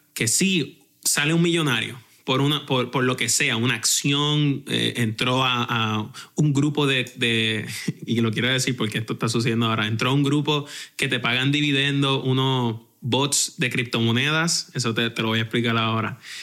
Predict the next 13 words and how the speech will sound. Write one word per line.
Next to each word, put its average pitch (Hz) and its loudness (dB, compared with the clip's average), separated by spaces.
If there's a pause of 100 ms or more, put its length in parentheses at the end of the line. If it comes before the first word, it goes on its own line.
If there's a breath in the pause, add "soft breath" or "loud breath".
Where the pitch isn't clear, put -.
(120)
eh, 110 -2
entró 120 -2
que 123 -2
si 127 0
al 117 0
mismo 135 2
mundo 135 2
de 123 0
las 120 -4
criptomonedas, 131 0
lo 131 -2
que 117 -2
sea, 139 -2